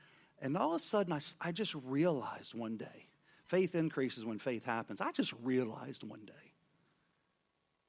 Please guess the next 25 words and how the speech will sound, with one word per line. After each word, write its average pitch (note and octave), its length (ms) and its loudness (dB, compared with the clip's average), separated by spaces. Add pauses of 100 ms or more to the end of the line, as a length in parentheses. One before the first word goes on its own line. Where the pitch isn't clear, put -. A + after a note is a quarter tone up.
(880)
that C3+ 100 2
I F3 140 8
was C3 240 2
walking A#2+ 800 2 (920)
in C3 180 0
healing, B2+ 640 -2 (520)
and B2+ 120 -4
I C#3 100 0
didn't C#3 280 0
even G#2 320 -2
know A2 240 -4 (120)
it. - 180 -10 (1400)
Didn't F#3 260 8
even D#3 240 4
know C#3 220 8
it. B2 120 0
The B2 80 -2
things, F3 420 4
the B2 80 -4
symptoms E3+ 600 2
that C#3 140 8
had C3+ 120 6
been B2+ 120 2
happening D#3+ 380 4
for, A#2+ 240 -4